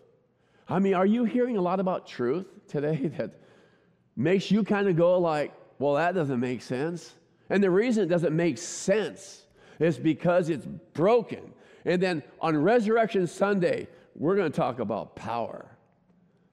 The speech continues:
Power. And you can't talk about power without talking about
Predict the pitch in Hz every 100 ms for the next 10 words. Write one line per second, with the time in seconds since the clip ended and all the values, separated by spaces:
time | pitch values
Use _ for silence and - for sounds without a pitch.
0 | - - 120 110 - 85 - _ _ _
1 | _ _ _ _ - 117 113 123 - 185
2 | 185 185 170 139 143 113 - - 135 127
3 | 113 123 101 - 139 120 123 107 101 110
4 | -